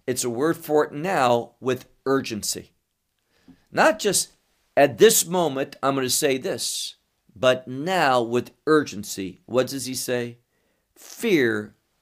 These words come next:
the Lord." What does that mean? Give him all your priority. He becomes first.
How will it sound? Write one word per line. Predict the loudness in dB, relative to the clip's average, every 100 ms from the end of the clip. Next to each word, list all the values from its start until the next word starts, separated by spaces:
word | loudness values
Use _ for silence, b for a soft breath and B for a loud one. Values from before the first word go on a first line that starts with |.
| -4
the | -2
Lord." | -2 -4 -6 -12
What | -4 -2
does | 0
that | 0 0
mean? | -6 -10 -16 _ _ _ _ _ -14 4
Give | 6 6 4
him | -6 -6 -8 -12 -20 _ _ _ _ _ _
all | 4 4
your | 4 -2
priority. | -4 -4 -4 -6 -10 -14 -18 -18 _ _ _ _ _ _ _
He | -2 2 6 4 2
becomes | -2 -2 0 0 0 -2 -6 -10 _ _ _ _
first. | -10 -4 -4 -6 -12 -12